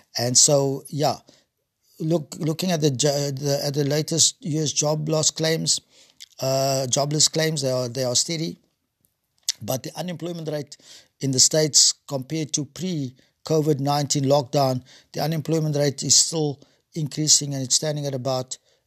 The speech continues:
uh, ten percent at the moment. So there's about ten percent of people that are registered unemployed, uh, in America at the moment. And of course, surprisingly, after the slight, uh, faltering in March,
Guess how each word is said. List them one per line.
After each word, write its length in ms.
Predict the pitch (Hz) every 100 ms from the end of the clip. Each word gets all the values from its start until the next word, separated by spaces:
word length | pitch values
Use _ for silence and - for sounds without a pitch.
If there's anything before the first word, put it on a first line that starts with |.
| -
uh, 240 | 135 127 123 -
ten 180 | 147
percent 420 | 131 131 - 135 127
at 140 | 113
the 80 | 127
moment. 380 | 120 117 110 -
So 180 | 139
there's 320 | 123 160 151 143
about 280 | 139 123
ten 180 | - 175
percent 320 | 156 - 151 139
of 140 | -
people 240 | 143 147
that 160 | 135 127
are 120 | 131
registered 520 | 123 131 135 - 120 - - - - - -
unemployed, 640 | 147 135 123 135 127 117 _ - -
uh, 220 | 127 123 - 123 -
in 120 | 131
America 420 | 123 127 131 131
at 120 | 123 -
the 60 |
moment. 480 | 123 127 139 151 - _ - - - - -
And 160 | 131
of 160 | 131 -
course, 340 | 156 143 - - _ _ _ _ _ _ - - -
surprisingly, 500 | 135 143 151 147 156
after 260 | 156 - 156
the 160 | 147
slight, 480 | - 151 143 - - _ _ _ _
uh, 100 | 139
faltering 380 | 127 160 127 127
in 140 | 127 123
March, 440 | 160 135 131